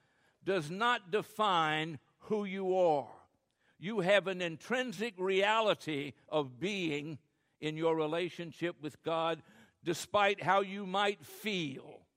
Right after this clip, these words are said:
at any given time. You are not defined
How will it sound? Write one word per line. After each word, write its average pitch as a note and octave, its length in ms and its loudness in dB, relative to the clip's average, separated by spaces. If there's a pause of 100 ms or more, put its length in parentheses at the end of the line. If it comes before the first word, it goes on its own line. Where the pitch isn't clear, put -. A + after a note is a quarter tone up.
(840)
at C#3 140 -2
any D3+ 240 -4
given C3+ 400 -6
time. B2+ 420 -10 (1900)
You C#3 220 -6
are C#3+ 60 -6
not D#3 340 -6
defined B2+ 840 -8